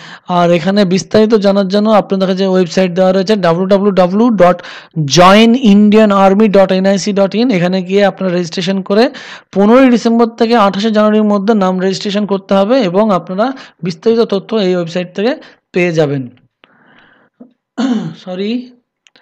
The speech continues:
এবার দেখুন, আর সেরকম কোনো খবর, দেখুন, সবশেষে একটি বড় সংবাদ রয়েছে, ডাব্লিউবিসিএস প্রিলি পরীক্ষা দরখাস্ত সংশোধন করার সুযোগ।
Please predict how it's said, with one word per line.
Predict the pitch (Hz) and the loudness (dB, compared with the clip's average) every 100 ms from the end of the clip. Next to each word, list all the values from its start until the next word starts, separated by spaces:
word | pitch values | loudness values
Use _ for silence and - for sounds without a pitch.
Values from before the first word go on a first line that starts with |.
| _ _ _ - | _ _ _ -14
এবার | 175 180 170 | -8 -8 -8
দেখুন, | 165 175 - - 175 185 175 | -8 -10 -10 -10 -8 -8 -8
আর | 175 | -8
সেরকম | - 175 180 180 180 | -10 -12 -12 -12 -12
কোনো | 170 180 180 180 175 | -10 -10 -8 -8 -10
খবর, | - 165 165 180 185 165 _ - - - _ _ _ _ _ _ _ _ _ _ _ _ _ _ _ _ _ _ _ _ _ _ _ _ _ _ - - - _ _ _ _ _ _ _ _ _ _ _ _ _ _ - | -12 -12 -10 -8 -10 -12 _ -20 -20 -20 _ _ _ _ _ _ _ _ _ _ _ _ _ _ _ _ _ _ _ _ _ _ _ _ _ _ -20 -20 -20 _ _ _ _ _ _ _ _ _ _ _ _ _ _ -2
দেখুন, | 190 208 208 | 0 2 0
সবশেষে | - 196 - 226 233 | -2 -4 0 0 0
একটি | 214 202 165 | 0 -2 -2
বড় | 170 190 220 | 0 2 2
সংবাদ | - 190 196 208 | 0 -2 0 0
রয়েছে, | 202 190 220 | 0 2 0
ডাব্লিউবিসিএস | 170 175 185 220 214 214 226 220 220 | 0 0 0 0 -2 -4 0 0 -2
প্রিলি | - 220 214 220 | -6 -4 -4 -4
পরীক্ষা | 214 214 - 208 | -4 -6 -6 -6
দরখাস্ত | 185 180 202 196 - | -4 -4 -6 -8 -8
সংশোধন | 202 180 170 196 196 | -8 -10 -10 -8 -6
করার | 202 196 170 | -4 -4 -6
সুযোগ। | 175 160 | -4 -4